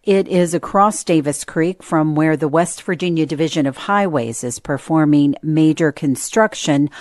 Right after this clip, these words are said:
on the Jefferson Road interchange. A crowd of several hundred people turned out for a family friend-, friendly rally at Coonskin Park Sunday. The event was organized by the group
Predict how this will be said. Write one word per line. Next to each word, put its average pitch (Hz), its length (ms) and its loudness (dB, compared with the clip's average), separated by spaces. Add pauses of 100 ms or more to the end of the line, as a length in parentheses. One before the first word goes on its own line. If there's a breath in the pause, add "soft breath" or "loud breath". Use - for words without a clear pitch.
(200 loud breath)
on 185 220 4
the 175 100 0
Jefferson 147 760 0
Road 120 460 -4
interchange. 123 960 -6 (640)
A 196 80 -2
crowd 208 360 2
of 180 120 -4
several 208 500 4
hundred 190 480 0
people 226 460 -2
turned 165 440 -2
out 170 300 2
for 165 420 2
a - 60 -4
family 156 500 0
friend-, 175 600 -2
friendly 190 640 2
rally 151 640 0 (260 loud breath)
at 156 200 0
Coonskin 170 640 -2
Park 170 360 -2
Sunday. 123 680 -6 (400 loud breath)
The 175 140 4
event 175 260 0
was 170 240 -2
organized 175 720 0
by 151 180 2
the 147 100 -6
group 160 520 0